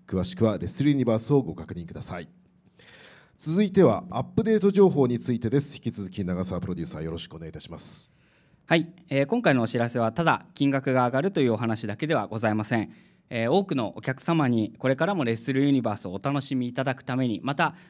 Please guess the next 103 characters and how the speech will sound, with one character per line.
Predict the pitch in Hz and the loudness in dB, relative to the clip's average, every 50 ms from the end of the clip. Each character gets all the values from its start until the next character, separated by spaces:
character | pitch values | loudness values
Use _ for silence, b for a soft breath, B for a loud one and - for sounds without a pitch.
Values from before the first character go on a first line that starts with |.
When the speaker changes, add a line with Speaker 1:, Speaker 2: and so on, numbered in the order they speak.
| B | B
Speaker 2:
ま | B 185 | B -2
だ | 185 165 135 | 0 0 0
レ | 131 | 0
ッ | 120 | -2
ス | 120 - 156 | -4 -4 -4
ル | 147 156 | -2 0
ユ | 165 | 0
ニ | 160 143 | 2 2
バ | 127 110 110 | 2 0 -2
ー | |
ス | - - 117 | -4 -6 -6
を、 | 101 95 95 - - | -4 -4 -6 -6 -8
え | 110 101 101 101 | -6 -6 -4 -4
ー、 | 101 | -4
知 | - 131 | -2 -2
ら | 131 | 0
な | 127 131 | 0 0
い | 135 | -2
方 | 127 - - 214 | -4 -2 0 0
に | 226 214 | 2 2
も | 160 127 101 - | 2 2 0 0
お | - | -2
楽 | - 123 123 117 | -2 -2 -2 0
し | - 123 | -2 -2
み | 123 120 | -2 -2
い | |
た | 120 143 | -2 -2
だ | 147 170 | -4 -4
け | 170 170 175 | -4 -6 -4
る | 170 | -4
よ | 170 185 175 | -2 -2 0
う | 151 | 0
な | 123 107 - - - | 0 -2 -4 -6 -8
コ | - 117 117 | -8 -6 -4
ン | 110 | -2
テ | 120 117 | -2 -4
ン | 117 | -4
ツ | 113 - 208 | -4 -2 0
を、 | 214 196 - - - | 0 0 0 -4 -6
え | 123 120 110 110 | -6 -4 -4 -4
ー、 | |
様 | 110 - 120 117 | -4 -4 -4 -4
々 | 113 110 104 101 | -4 -4 -4 -4
な | 101 | -4
も | 98 113 | -4 -4
の | 147 165 | -4 -4
を | 147 | -2
用 | 123 123 117 110 | -2 -2 -2 -2
意 | 101 | -2
し | - - 98 | -4 -8 -8
ま | 104 107 | -8 -8
し | - - | -8 -6
た。 | - 92 - - b b b b b b b b b b | -8 -8 -8 -10 b b b b b b b b b b
え | b 117 | b -2
ー、 | |
ま | 135 170 | 0 0
ず | 156 139 - - | -2 -2 -6 -12
一 | - - 160 160 | -8 -6 -6 -4
つ | 160 165 | -4 -2
目 | 180 180 | 0 0
の | 160 131 | 0 0
発 | 117 120 113 - | 0 -2 -4 -4
表 | - 127 123 | -4 -4 -2
は | 156 185 | -2 -2
こ | 180 - 110 | -4 -6 -8
ち | - - | -8 -6
ら | 95 98 98 | -6 -6 -6
と | - 180 | -6 -6
な | 165 117 98 | -6 -6 -6
り | 98 90 | -6 -6
ま | 90 95 | -8 -8
す。 | - - - - - _ _ _ _ _ _ _ _ _ _ _ _ _ _ _ _ _ _ _ _ _ _ _ _ _ _ _ _ _ _ _ _ _ _ _ _ _ _ _ _ _ _ | -10 -10 -14 -20 -20 _ _ _ _ _ _ _ _ _ _ _ _ _ _ _ _ _ _ _ _ _ _ _ _ _ _ _ _ _ _ _ _ _ _ _ _ _ _ _ _ _ _
え | - 117 113 | -4 -4 -4
ー、 | 110 | -2
プ | 113 143 151 | 0 2 2
ロ | 190 214 | 4 4
レ | 240 233 | 4 2
ス | 240 233 | 2 0
リ | 214 220 | -2 0
ン | 214 | 0
グ | 202 202 190 | 0 2 2
ノ | 196 214 202 | 4 4 4
ア | 160 | 4
の、 | 135 127 131 131 - - | 4 2 0 -2 -4 -6
え | 123 120 113 | -4 -2 -2
ー、 | 113 | -2
配 | 110 131 135 127 | -2 -2 -2 -2
信 | - 147 135 | -2 -2 -2
コ | 143 156 | -2 -2
ン | 151 | -2
テ | 127 120 | -2 -2
ン | 113 113 | -4 -4
ツ | 113 - 208 | -4 -4 -4
を | 208 - - - - | -4 -4 -6 -6 -2
強 | 180 165 147 | 0 0 0
化 | - 110 | 0 -4
し | - - | -8 -6
て | - 107 | -6 -6
ま | 98 98 | -4 -4
い | 95 | -4
り | 92 90 | -4 -4
ま | 98 123 | -4 -4
す。 | 135 - - - | -4 -6 -10 -18